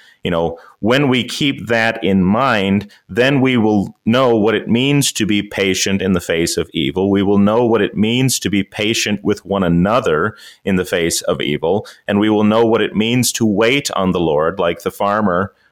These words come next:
uh, who waiting for his crops, you know, so all of these things are tying together. And James's, you know, very, you know, colorful, very powerful call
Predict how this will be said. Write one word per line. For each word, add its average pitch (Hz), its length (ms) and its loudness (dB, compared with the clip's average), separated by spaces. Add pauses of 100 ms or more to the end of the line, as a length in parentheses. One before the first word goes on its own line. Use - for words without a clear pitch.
uh, 85 220 -2
who 98 260 0
waiting 104 440 0
for 98 160 -2
his 98 180 -2
crops, - 460 -6
you 92 80 -2
know, 92 120 0
so 101 300 -2 (300)
all 147 260 4
of 143 100 -2
these 131 240 0
things 113 280 0
are 104 160 0
tying 107 340 -2
together. 95 580 0
And 92 240 0 (240)
James's, 104 680 0
you 98 80 0
know, 82 100 0
very, 101 540 -2 (420)
you 85 60 -4
know, 82 140 0
colorful, 120 640 0
very 101 280 2
powerful 107 640 -2
call 80 600 0